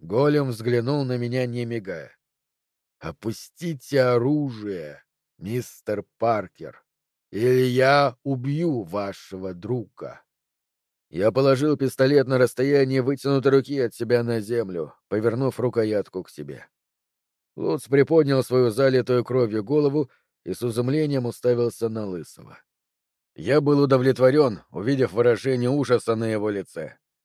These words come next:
Но это было очень мимолётное, мгновение удовольствия. Мы все оказались в опасности, и было непонятно, чего можно ожидать от этого странного тощего человека.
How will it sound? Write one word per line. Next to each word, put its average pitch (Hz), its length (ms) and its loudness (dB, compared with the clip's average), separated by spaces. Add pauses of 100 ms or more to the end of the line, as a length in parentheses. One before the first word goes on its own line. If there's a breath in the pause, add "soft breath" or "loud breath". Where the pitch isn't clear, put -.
(140)
Но 139 220 2
это 131 220 2
было 127 200 2
очень 123 220 0
мимолётное, 120 800 0
мгновение 120 680 -2
удовольствия. 113 840 -2 (640)
Мы 120 160 0
все 135 360 2
оказались 110 640 0
в 110 60 0
опасности, 104 840 -4 (600)
и 82 60 -8
было 143 280 2
непонятно, 131 560 0
чего 127 280 2
можно 127 380 0
ожидать 117 420 -2
от 110 120 -4
этого 107 240 -2
странного 113 640 0
тощего 95 680 -4
человека. 95 880 -6